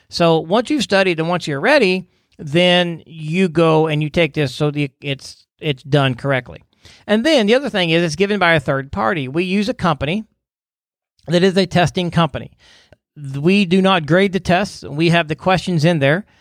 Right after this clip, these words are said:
and they're randomized, and you take the test, and it's graded by them, and everything is, the notification is from them. It go, they notify us, they notify you. We, you'll either pass it or fail it, and there's nothing we can do about that.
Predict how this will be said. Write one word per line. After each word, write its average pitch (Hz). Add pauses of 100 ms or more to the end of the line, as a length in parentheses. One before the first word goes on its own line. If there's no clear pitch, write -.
(220)
and 143
they're 147
randomized, 156
and 151
you 175
take 151
the 156
test, 143
and 147
it's 139
graded 151
by 156
them, 131
and 135
everything 151
is, 139
the 135
notification 160
is 147
from 147
them. 139
It 131
go, 131
they 127
notify 135
us, 196
they 170
notify 143
you. 165 (420)
We, 202
you'll 214
either 202
pass 220
it 226
or 202
fail 190
it, 165
and 165
there's 147
nothing 180
we 190
can 151
do 156
about 113
that. -